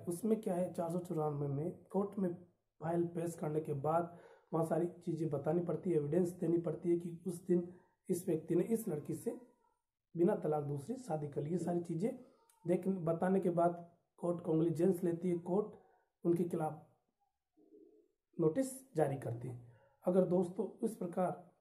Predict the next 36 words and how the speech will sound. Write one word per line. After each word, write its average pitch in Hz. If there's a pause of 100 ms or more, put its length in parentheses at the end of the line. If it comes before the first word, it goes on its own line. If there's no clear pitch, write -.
(120)
महिला 170 (220)
ने 160
जो 160
शिकायत 180
की 175
है 175
वो 170
सत्य 185
पाई 160
जाती 156
है 160
तो 175
उस 196
पुरुष 170
के 175
खिलाफ 147 (600)
अगर 170
चार 175
सौ 180
चौरानवे 175
का 175
आरोप 170
साबित 175
होता 175
है 160
तो 175
उसे -
सात 156
साल 147
की 151
सज़ा 147
का 208 (760)
प्रावधान 160
या 202
जुर्माना 156
दोनों 160